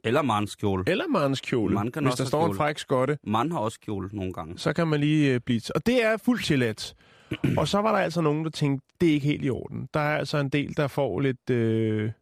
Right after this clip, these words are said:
Speaker 2: bliver set fra nogle uønskede vinkler i, i det offentlige rum. Blandt andet i, øh, storbyernes, øh, metroer.
Speaker 1: Ja.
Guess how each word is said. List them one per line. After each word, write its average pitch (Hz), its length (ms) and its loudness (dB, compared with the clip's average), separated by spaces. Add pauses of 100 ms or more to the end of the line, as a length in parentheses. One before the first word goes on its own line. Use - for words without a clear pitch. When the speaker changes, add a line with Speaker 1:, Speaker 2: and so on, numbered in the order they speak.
(260)
Speaker 2:
bliver 139 140 2
set - 220 -2
fra 147 140 -2
nogle 120 360 -2
uønskede 156 520 0
vinkler 185 360 2 (360)
i, 151 160 2
i 151 120 0
det 143 80 2
offentlige 135 340 0
rum. 110 260 -2
Blandt 139 200 2
andet 135 380 0
i, 135 220 4
øh, 113 400 0 (640)
storbyernes, 135 800 0
øh, 120 220 0
metroer. 117 500 0 (480)
Speaker 1:
Ja. 104 80 -6